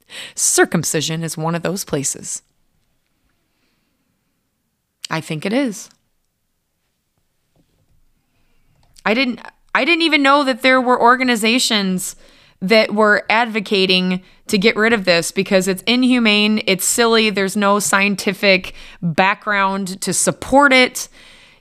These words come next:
Yeah, there are some controlled studies that say that S T Ds and whatnot were being controlled in, in African tribes. And yet when that same,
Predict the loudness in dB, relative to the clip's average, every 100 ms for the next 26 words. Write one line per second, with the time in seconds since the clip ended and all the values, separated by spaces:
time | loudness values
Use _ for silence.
0 | 0 2 2 0 -2 0 0 -2 2 4
1 | 4 0 -4 -2 -2 0 0 2 0 -2
2 | 0 0 0 -2 -4 -6 -6 -2 2 4
3 | 4 2 -2 -10 -16 -6 2 4 4 0
4 | -2 -2 -2 -4 -2 2 2 4 2 0
5 | 0 0 0 0 0 0 2 0 0 -2
6 | -2 -2 -2 -4 -4 0 0 0 -2 -4
7 | -2 0 0 -4 -8 -6 -6 -2 -4 -4
8 | -8 -8 -2 0 2 0 -2 -8 -12 -18
9 | -10 0 2 4 2 2 -2 -4 -2 0
10 | -2 -2 -2 2 2 2 0